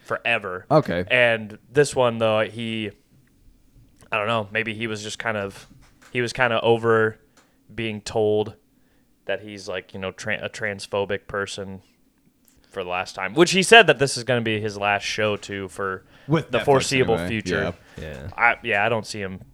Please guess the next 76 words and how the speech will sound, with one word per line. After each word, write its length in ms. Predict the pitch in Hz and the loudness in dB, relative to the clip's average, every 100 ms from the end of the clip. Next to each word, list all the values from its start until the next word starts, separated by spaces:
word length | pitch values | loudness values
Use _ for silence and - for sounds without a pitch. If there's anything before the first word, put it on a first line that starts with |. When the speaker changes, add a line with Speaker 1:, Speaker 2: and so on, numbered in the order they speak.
| - | -10
Speaker 1:
I 140 | - 107 | -2 0
don't 160 | 101 | -2
think 120 | 98 95 | -6 -10
he'll 100 | 98 | -10
be 100 | 98 | -8
doing 260 | 98 95 95 | -8 -8 -8
at 80 | |
least 220 | 98 101 - | -8 -8 -2
live 240 | 104 98 | 0 0
s-, 120 | - - _ _ | -4 -16 _ _
uh, 280 | 104 95 78 - - - _ | -2 -2 -2 -10 -20 -20 _
like, 220 | 101 90 - _ | -6 -6 -12 _
recorded 460 | - - - 117 104 | -8 -6 -2 0 0
Speaker 2:
Specials. 440 | 98 120 104 98 | 0 0 2 2
Speaker 1:
stand-up. 160 | 95 92 | 0 2
Speaker 2:
Okay, 260 | 190 226 220 | 4 4 4
Speaker 1:
Yeah. 60 | |
Speaker 2:
well, 180 | 185 151 | 2 0
that 160 | 139 220 | 2 2
makes 160 | 247 - | 2 -8
it, 80 | - - - | -14 -18 -16
ah, 180 | 107 104 | -10 -8
see, 200 | - 185 | 0 2
I 100 | 165 | 2
guess 200 | 180 208 | 0 -4
I, 120 | 135 120 | -6 -8
I 80 | 120 | -6
didn't 160 | 135 156 | -4 0
know 140 | 139 | 2
all 80 | 131 | 2
the 60 | 110 | -2
context 580 | - 107 98 92 92 - | -4 -2 -2 -4 -6 -4
there. 160 | 87 | -4
That, 260 | 92 107 - | 0 -2 -2
I 100 | 107 | -6
think 200 | 120 160 139 | -4 -2 0
that 140 | 113 | 0
makes 220 | 120 117 | -2 -4
it 80 | 110 | -4
a 20 | |
little, 260 | 101 104 - | -2 -4 -4
a 100 | 87 | -6
little 280 | 110 110 117 | -4 0 0
bit 120 | 107 | -2
more 140 | 98 101 | -4 -6
funny, 380 | - 104 104 104 - | -4 -4 -4 -6 -4
Speaker 1:
Yeah. 120 | 98 | -4
Speaker 2:
especially 320 | 143 214 170 | 2 2 2
if, 280 | 143 127 107 | 2 0 -2
if, 340 | 85 95 104 | -4 -4 -2
if 400 | 113 107 107 104 120 | -2 -2 -2 0 2
it 80 | |
is 160 | 127 120 | 2 0
gonna 120 | 110 | -2
be 60 | 101 | -2
his 120 | 98 | -2
last 180 | 104 101 | -2 0
show 140 | 95 | -2
for 120 | 87 | 0
a 20 | 92 | 0
while. 120 | 90 | 0
He's 100 | 92 | 0
probably 240 | 110 95 | 0 0
not 140 | 92 82 | -4 -10
holding 180 | 90 | -12
any 80 | 82 | -12
punches, 340 | - 101 87 87 | -8 -8 -10 -8
so 120 | 95 | -8
he's 100 | 90 | -6
just 160 | 170 | -10
laying 140 | 95 82 | -6 0
it 40 | |
Speaker 1:
Yeah. 60 | 202 | 0
Speaker 2:
all 80 | 90 | 0
out 60 | |
there. 120 | 80 | -6